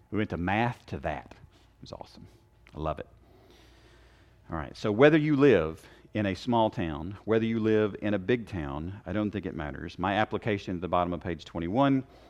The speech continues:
is all people in all places need a clear picture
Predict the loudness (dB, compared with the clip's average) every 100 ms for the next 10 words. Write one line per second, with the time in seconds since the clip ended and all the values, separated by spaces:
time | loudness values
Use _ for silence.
0 | -10 -6 -4 4 6 6 4 0 2 0
1 | 0 -14 -20 -20 -20 0 2 2 2 2
2 | 6 4 4 2 2 -4 -8 -8 -16 -20
3 | -10 -4 -2 -2 -4 -4 4 4 4 0
4 | -4 -4 -10 -8 -10